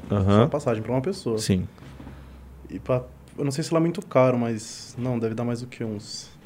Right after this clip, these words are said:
Speaker 2: três de, de
Speaker 1: De
Speaker 2: hospedagem,
Speaker 1: hospedagem,
Speaker 2: sei
Speaker 1: sete
Speaker 2: lá.
Speaker 1: dias.
Speaker 2: Acho que por cada, assim, uma viagem completa, uns
Speaker 1: Uhum.
Speaker 2: dez pau pra cada pessoa.
Speaker 1: Uns vinte mil, né?
Speaker 2: Uhum.
Speaker 1: Ah, você não chegou tão, você não foi tão longe assim, não. Pra você ver, ele é barato os dez mil, assim, se for pensar, né?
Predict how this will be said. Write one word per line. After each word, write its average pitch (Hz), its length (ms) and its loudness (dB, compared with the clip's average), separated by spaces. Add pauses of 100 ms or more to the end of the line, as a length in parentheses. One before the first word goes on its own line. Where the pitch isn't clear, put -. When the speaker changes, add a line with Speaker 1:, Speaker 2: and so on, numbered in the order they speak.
(220)
Speaker 2:
três 120 400 0
de, 104 380 -4 (100)
de - 80 0
Speaker 1:
De 95 160 6
Speaker 2:
hospedagem, - 20 8
Speaker 1:
hospedagem, 98 560 8
Speaker 2:
sei 95 140 4
Speaker 1:
sete 92 100 0
Speaker 2:
lá. 90 60 4
Speaker 1:
dias. 90 480 4
Speaker 2:
Acho - 100 -10
que 196 60 -4
por - 140 -8
cada, 185 260 8 (220)
assim, 151 180 0
uma 139 160 8
viagem 143 260 8
completa, 165 500 6
uns 135 240 10
Speaker 1:
Uhum. 131 120 8
Speaker 2:
dez 156 180 6
pau 156 160 0
pra 151 100 -4
cada 143 220 -2
pessoa. 113 380 -4 (140)
Speaker 1:
Uns 101 100 8
vinte 131 260 10
mil, 104 200 10
né? 90 300 4
Speaker 2:
Uhum. 117 320 -2
Speaker 1:
Ah, 95 120 0
você - 120 -6
não 117 100 2
chegou 139 220 2
tão, 135 220 6
você 113 160 2
não 117 80 6
foi 117 180 8
tão 101 240 8
longe 90 300 8
assim, 90 140 4
não. 87 140 8
Pra 85 100 -4
você 156 100 10
ver, 117 240 10
ele 117 140 10
é 156 60 6
barato 226 420 8
os 117 80 10
dez 101 220 10
mil, 92 140 8
assim, 87 260 4
se - 100 -8
for 92 160 6
pensar, 92 380 6
né? 90 180 6